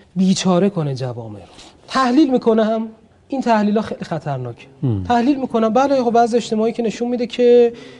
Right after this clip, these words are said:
Speaker 1: دیگه واقعیتش کار از کار گذشته، ما دیگه کاری از آن بر نمیاد. اینی که رهبری یه مرتبه فرمودن: «من توصیه می‌کنم به هر کسی که به انقلاب و به اسلام علاقه‌منده، در جامعه بذر امید رو بکارد.»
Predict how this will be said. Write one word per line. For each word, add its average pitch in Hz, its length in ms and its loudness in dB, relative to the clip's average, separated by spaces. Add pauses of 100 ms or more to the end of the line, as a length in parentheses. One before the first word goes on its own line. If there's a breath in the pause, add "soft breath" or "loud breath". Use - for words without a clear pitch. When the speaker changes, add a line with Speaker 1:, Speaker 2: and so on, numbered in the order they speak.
(140 loud breath)
Speaker 1:
دیگه - 160 -4
واقعیتش 294 360 2
کار 285 180 0
از 247 140 -2
کار 285 140 -2
گذشته، 170 840 -2 (320)
ما 381 140 -2
دیگه 320 160 4
کاری 262 220 2
از 208 140 0
آن 208 120 0
بر 180 160 0
نمیاد. 117 380 -10 (140)
اینی 254 200 -2
که 214 120 -2
رهبری 190 380 0
یه 220 80 0
مرتبه 190 320 -2
فرمودن: 180 520 -2
«من 190 180 0
توصیه 175 460 -4
می‌کنم 170 360 -6
به 151 100 -4
هر 180 200 -4
کسی 180 360 -6
که 165 140 -8
به 156 160 -4
انقلاب 151 520 -2
و 147 60 -4
به 143 160 -6
اسلام 175 360 -2
علاقه‌منده، 143 680 -4
در 143 180 -4
جامعه 139 440 -2
بذر 151 300 -2 (100)
امید 185 460 2
رو 170 120 2
بکارد.» 151 580 -4